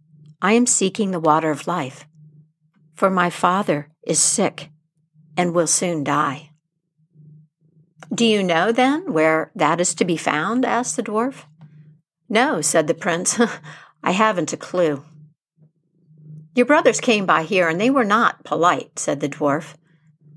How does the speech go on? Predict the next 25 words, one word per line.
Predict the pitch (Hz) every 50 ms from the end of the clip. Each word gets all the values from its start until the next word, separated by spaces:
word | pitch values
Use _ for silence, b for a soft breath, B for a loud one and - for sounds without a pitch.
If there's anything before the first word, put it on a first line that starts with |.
| - - - _ _ -
But | 220 214
since | - - 269 262 262 - 277
you | 285 330
have | 320 320 - -
stopped | - - - 160 147 151 151 - -
and | 185 170 165
shown | - - 240 240 247 247 247
me | 233 214
some | - - 180 165
courtesy, | - - - 311 302 262 - - - 165 151 143 147 147 151 B B B B B B B B 147 156 160
I'll | 202 214
tell | 214 - 285 294 294
you | 269 226 190 165
where | 165 170 160
to | 156
find | 151 - - 208 220 214 208 190
the | - - 151
water | - 147 143 143 143 143 143
of | 139 143
life | 151 143 143 139 139 139 - - b b b b b b b b b b - - - - _ _
and | - 208 214 220 220
how | 185 180 160 151 147
to | - - 156 147
obtain | 135 135 - - - 208 196 180 170 160
it. | 139 123 - - -